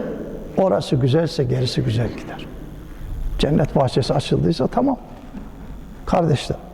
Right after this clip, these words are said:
onun için "Ellezî halakal mevte vel hayâte liyebluvekum eyyüküm ahsenu amela ve huvel azîzul gafûr."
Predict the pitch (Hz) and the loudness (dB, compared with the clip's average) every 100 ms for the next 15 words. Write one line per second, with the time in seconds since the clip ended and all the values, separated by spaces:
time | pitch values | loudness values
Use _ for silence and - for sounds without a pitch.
0 | - - - - - - - 240 226 196 | -14 -14 -14 -14 -14 0 4 6 6 4
1 | 175 175 - - - - - - - - | 4 2 -2 -12 -14 -16 -16 -18 -16 -16
2 | - - - - - - - - - - | -18 -16 -16 -16 -16 -14 -14 -14 -14 -10
3 | - - - - - - - - - - | -8 -6 -4 -4 -4 -6 -6 -4 -4 -2
4 | - - 175 143 170 160 151 147 143 160 | -2 2 4 6 6 6 6 4 4 4
5 | 147 135 143 135 131 180 143 - 131 139 | 4 4 4 4 4 2 2 0 2 2
6 | 120 - 127 127 135 117 120 110 120 123 | 0 0 2 4 2 0 -2 2 2 2
7 | 113 127 135 127 120 110 110 107 - - | 2 2 4 2 0 0 2 0 -4 -10
8 | - - - - - 147 127 101 131 - | -16 -16 -16 -16 -2 2 6 6 4 4
9 | 131 110 - 139 - - - 123 - 143 | 2 2 2 -2 -2 0 2 2 2 0
10 | 127 - - - - - - - - - | -2 -8 -12 -12 -14 -14 -14 -14 -12 -2
11 | - 151 131 156 131 - 143 113 139 131 | 2 4 4 4 4 2 0 2 2 4
12 | 113 127 120 127 - 143 147 73 | 2 2 2 2 4 4 6 4